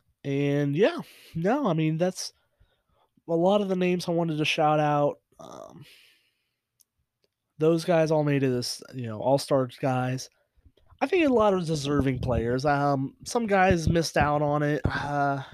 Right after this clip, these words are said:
you're gonna notice I'm just gonna say Braves players 'cause, I mean, like I said, I'm a Braves fan. I'm an Atlanta fan. Of course I'm gonna say Braves guys. Austin Riley got snubbed. I think he's been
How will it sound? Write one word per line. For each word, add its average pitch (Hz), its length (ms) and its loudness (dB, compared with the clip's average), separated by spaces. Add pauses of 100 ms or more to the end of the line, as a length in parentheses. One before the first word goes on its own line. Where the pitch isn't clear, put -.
(2250)
you're 208 300 2
gonna 214 160 8
notice 170 300 6
I'm 165 120 4
just 165 160 -2
gonna 151 100 0
say 139 180 0
Braves 139 340 2
players 117 240 -4
'cause, 117 180 -10
I 123 120 -2
mean, 123 120 -6
like 156 140 0
I 156 60 0
said, 151 180 -2
I'm 117 100 -2
a - 20 -6
Braves 147 300 2
fan. 110 200 -6
I'm 101 100 -8
an 117 60 -2
Atlanta 139 320 2
fan. - 200 -12
Of - 140 -14
course 349 240 0
I'm 123 80 0
gonna 117 140 -6
say - 200 -10
Braves - 340 -14
guys. - 280 -14
Austin 175 360 6
Riley 156 340 6
got 123 200 0
snubbed. 117 500 -4
I 123 120 2
think 131 220 -2
he's 127 240 -6
been 113 340 -8